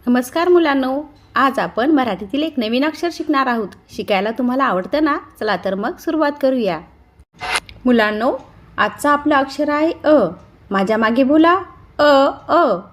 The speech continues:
खूप छान. पुन्हा एकदा म्हणूया, अ. अ. अ पासून अननस. अननस एक गोड आणि चविष्ट फळ आहे. चला, सगळे मिळून म्हणूया, अ, अननस.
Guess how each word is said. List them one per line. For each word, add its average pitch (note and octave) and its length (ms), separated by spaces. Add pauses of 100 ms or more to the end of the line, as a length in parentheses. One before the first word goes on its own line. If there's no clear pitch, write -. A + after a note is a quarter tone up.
(600)
खूप F4+ 320
छान. F3+ 220 (200)
पुन्हा G#3+ 260
एकदा G#3 240
म्हणूया, D4+ 440 (140)
अ. C#4 260 (1160)
अ. D#4 120 (340)
अ B3+ 240
पासून C4 800
अननस. C#4 560 (500)
अननस A3+ 540
एक C#4+ 240 (100)
गोड A#3+ 240
आणि A3+ 260
चविष्ट F4 500
फळ E4+ 220
आहे. A#3+ 320 (360)
चला, A3 320 (320)
सगळे A3+ 260
मिळून C4+ 280
म्हणूया, D4 480 (400)
अ, C4+ 60 (420)
अननस. D4 580